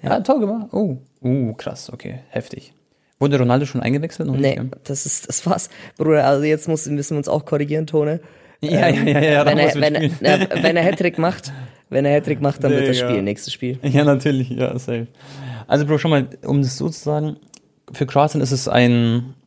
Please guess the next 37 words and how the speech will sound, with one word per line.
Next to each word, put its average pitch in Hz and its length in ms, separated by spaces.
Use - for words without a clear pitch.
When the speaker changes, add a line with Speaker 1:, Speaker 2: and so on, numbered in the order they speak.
Speaker 2:
ein 123 120
Jahrhundertspiel 147 520
gefühlt. 151 360
Du 127 80
stehst 131 240
wieder 127 120
im 117 80
Viertelfinale, 139 640
haben 120 140
Geschichte 143 320
geschrieben. 143 500
Ähm, 120 240
das 117 140
ist 131 300
das - 180
dritte 143 260
Mal, 135 180
also 117 180
die 113 100
drittbeste 135 480
Turnierleistung 151 520
bis 135 120
jetzt 143 200
bei - 60
einer 117 140
W 123 60
M. 160 220
Klar, 113 180
Kroatien 123 320
ist 123 100
noch 117 80
ein 120 80
sehr 113 120
junges 131 240
Land. 131 240
Und, 127 500
äh, 113 320